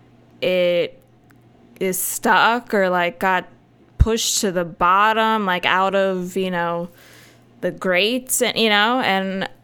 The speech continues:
I'm like, "This doesn't make any sense." So I was like, "Matt," I was like, "Can you come over here? 'Cause I might be, like, losing my mind." So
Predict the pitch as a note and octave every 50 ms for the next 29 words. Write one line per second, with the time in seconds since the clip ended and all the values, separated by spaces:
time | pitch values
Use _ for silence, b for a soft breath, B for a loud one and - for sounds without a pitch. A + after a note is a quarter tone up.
0 | _ _ _ _ _ - _ _ - G3+ G#3 G#3 G#3 G#3 G3+ F#3+ G3+ - A#3+ A#3+
1 | - - E4 D4+ D#4+ C#4 - F#3+ F#3 F3 E3+ - - - F3 E3+ E3+ E3+ E3+ -
2 | - F3+ E3 D#3 F#3 G3 - - A3+ A#3 A#3+ A#3+ B3+ C4+ C4+ B3+ B3 - - -
3 | - - F#3+ G3+ G3+ F3 D3+ A#2+ - - - G#3 B3+ G3 G3+ F3+ F#3 - - -
4 | D4 E4 G4+ B4+ C5 B4 G#4 - D4+ A#3+ F#3+ F#3 E3+ F#3 F#3+ F3 F3 E3+ F3 E3+
5 | - F#3 F3 E3+ F3+ - - - B B B B B B B B - G3+ G3+ F#3
6 | F#3 F#3+ - - G3 F3+ E3+ D#3+ D#3+ F3 F#3 F#3+ F#3 D#3+ - E3+ E3 E3 - -
7 | - E3+ E3 D3+ - E3+ F3 F3+ F3 - - G3 F3+ F3 F3 F3 F3 F3 E3+